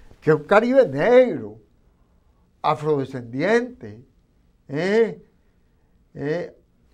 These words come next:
Las mujeres no habían hablado.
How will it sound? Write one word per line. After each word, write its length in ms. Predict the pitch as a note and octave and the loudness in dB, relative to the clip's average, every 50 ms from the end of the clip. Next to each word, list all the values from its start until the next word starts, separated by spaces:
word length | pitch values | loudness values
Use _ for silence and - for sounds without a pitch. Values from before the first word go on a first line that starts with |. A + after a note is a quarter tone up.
| _ _ _ _ - | _ _ _ _ -6
Las 240 | B2 C#3 C#3+ C#3 C3+ | -4 -2 -2 -2 -4
mujeres 760 | C#3 C#3 - - E3 G3 G#3+ A#3 B3+ B3 F#3+ C3+ A#2 - - _ _ _ | -8 -10 -6 -2 4 8 10 10 10 10 6 2 -4 -10 -18 _ _ _
no 180 | C3 C#3+ D#3 | -4 -2 0
habían 400 | D3+ B2 B2 B2 C3+ C#3+ D3+ F#3 | 0 0 -2 -2 -4 -4 -2 2
hablado. 720 | A3 A3 A3+ G#3+ F#3 F3+ G3+ A#3 B3+ B3 G#3+ D3 A2+ - | 2 2 2 4 4 6 6 8 6 6 4 0 -2 -8